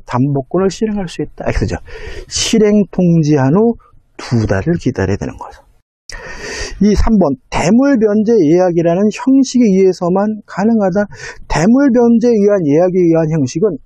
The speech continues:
가등기 담보죠. 가등기 담보뿐만 아니라 양도 담보, 매도 담보도 있고요. 꼭 대물 변제 예약 방식의 필요는 없기 때문에 삼 번은 X죠. 사 번,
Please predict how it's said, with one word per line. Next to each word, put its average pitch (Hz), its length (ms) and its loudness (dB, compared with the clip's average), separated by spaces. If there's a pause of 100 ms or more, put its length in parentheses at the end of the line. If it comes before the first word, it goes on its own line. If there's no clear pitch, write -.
(120)
가등기 202 500 0
담보죠. 98 420 -10 (300)
가등기 269 380 2
담보뿐만 131 540 -4
아니라 127 300 -2 (340)
양도 139 400 2
담보, 139 460 2
매도 147 300 0
담보도 147 500 0 (100)
있고요. 160 340 0 (280)
꼭 247 220 -2
대물 262 340 0
변제 233 260 0
예약 175 240 0
방식의 147 460 -6
필요는 165 220 -2 (120)
없기 135 260 -4
때문에 101 460 -4
삼 202 220 -4
번은 170 300 -2
X죠. - 340 -12 (1400)
사 180 160 0
번, 143 160 2